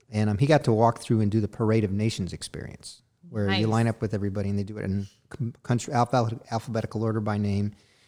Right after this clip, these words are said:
Speaker 1: he got to walk through the streets of, um, Odense, Denmark, and hear the yelling and the screaming and wearing his red, white, and blue gear and everything like that. Um, but that was an awesome experience because he got to see not just Europe, but we hung out for a little while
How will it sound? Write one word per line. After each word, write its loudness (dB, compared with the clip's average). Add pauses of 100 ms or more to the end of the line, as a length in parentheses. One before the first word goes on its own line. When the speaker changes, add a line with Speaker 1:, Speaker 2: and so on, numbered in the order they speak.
(140)
Speaker 1:
he -4
got 2
to 0
walk 0
through -4
the -6
streets -2
of, -16
um, -20
Odense, -2 (680)
Denmark, 2
and -4 (180)
hear -2
the 2
yelling 2
and 2
the 0
screaming -2
and 0
wearing 2
his -6 (340)
red, -2
white, 0
and -2
blue 0
gear -2
and -2
everything -4
like -10
that. -4 (680)
Um, 0
but 0
that 10
was 6
an 4
awesome 4
experience 6
because 2
he 2
got 2
to -4
see 0
not 0
just -4
Europe, 4 (560)
but -18
we 2
hung 4
out 0
for -4
a 0
little 0
while 2